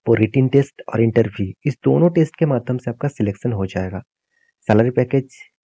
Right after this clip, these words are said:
फिफ्टीन थाउजेंड सिक्स हंड्रेड से फ़ोर्टी टू थाउजेंड तक आपको per month सैलरी मिलेगा। एप्लीकेशन के कोई, कोई भी चार्जेस नहीं है, free of cost है, कोई भी चार्जेस आपको नहीं लगेगा।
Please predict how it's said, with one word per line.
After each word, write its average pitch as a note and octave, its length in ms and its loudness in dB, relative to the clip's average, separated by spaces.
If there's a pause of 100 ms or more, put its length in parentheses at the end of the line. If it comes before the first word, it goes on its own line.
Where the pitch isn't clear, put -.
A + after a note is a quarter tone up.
(160)
फिफ्टीन C3 320 0
थाउजेंड C3 380 -2
सिक्स - 280 -8
हंड्रेड B2 240 -2
से E3 200 -8
फ़ोर्टी G#2+ 580 -4
टू C#3 180 -2
थाउजेंड A2+ 540 -4
तक C3+ 140 -4
आपको A#2+ 320 -4
per G#2+ 100 0
month A#2 220 -2
सैलरी G2 320 0
मिलेगा। F#2+ 360 -4 (560)
एप्लीकेशन D#3 400 2
के D3+ 100 0
कोई, B2+ 220 2
कोई B2 200 2
भी C3+ 80 0
चार्जेस A2 440 -2
नहीं B2 180 -2
है, C#3 60 -6
free C3 500 -2
of A#2 60 -2 (140)
cost A2+ 260 -8
है, C#3 60 -4 (200)
कोई G#2+ 140 0
भी A2+ 100 -2
चार्जेस A2 400 -4
आपको - 180 -4
नहीं G#2 160 -2
लगेगा। G#2+ 300 -2